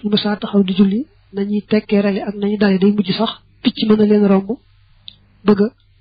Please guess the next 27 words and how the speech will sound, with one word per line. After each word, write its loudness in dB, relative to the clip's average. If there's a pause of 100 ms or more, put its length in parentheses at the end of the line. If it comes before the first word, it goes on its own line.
(220)
dal -2
ci -4
seen 0
kaw, 2
ndax -6
duñu 0
xamante -4
ba -2
xam -6
jëmm 2
ji 0 (920)
ak 2
ruux 6
a -4
ngi -6
ci -2
wala -2 (320)
nekkatu -4
ci. -8 (1600)
Waaw, -4
mu 2
ne 4
nag -2
noonu 4
boo 4
dee 0
julli, 0